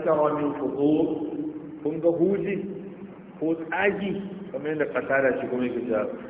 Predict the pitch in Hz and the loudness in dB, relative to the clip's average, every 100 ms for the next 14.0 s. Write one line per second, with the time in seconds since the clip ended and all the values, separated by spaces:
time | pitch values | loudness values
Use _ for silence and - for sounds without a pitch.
0 | - - - 156 170 175 170 175 190 190 | -10 -8 -2 2 4 2 0 2 6 6
1 | 180 156 151 180 180 175 180 - - - | 4 0 0 0 0 -4 -8 -12 -16 -16
2 | - - - - 151 165 175 160 160 170 | -18 -20 -20 -2 0 2 4 4 4 0
3 | 165 160 160 170 170 165 175 170 180 190 | 0 0 2 2 4 2 4 2 4 2
4 | 185 180 160 190 214 247 - - - - | 2 0 0 0 0 -2 -4 -8 -10 -14
5 | - - - - 92 - - - - - | -16 -18 -16 -12 -12 -12 -14 -18 -18 -20
6 | - - - 170 - 190 175 143 117 98 | -20 -20 -18 -14 -6 -4 -2 -2 -4 -4
7 | - - - - - - - - - 180 | -8 -10 -14 -16 -16 -16 -16 -8 -4 -2
8 | 185 165 160 156 175 160 131 127 151 160 | 2 4 4 4 4 4 0 -2 0 2
9 | 127 - - - - 185 175 165 151 156 | 2 0 -14 -16 -4 -2 0 0 0 0
10 | 160 156 165 170 170 147 - - - - | 0 2 6 8 8 4 0 -6 -8 -2
11 | 131 147 156 139 143 131 123 110 - - | 4 8 10 8 6 4 4 2 0 -6
12 | - - 185 202 196 190 180 175 170 165 | -8 -4 2 4 8 8 6 4 4 4
13 | 156 151 156 151 151 165 156 123 117 | 2 2 0 0 4 6 6 6 2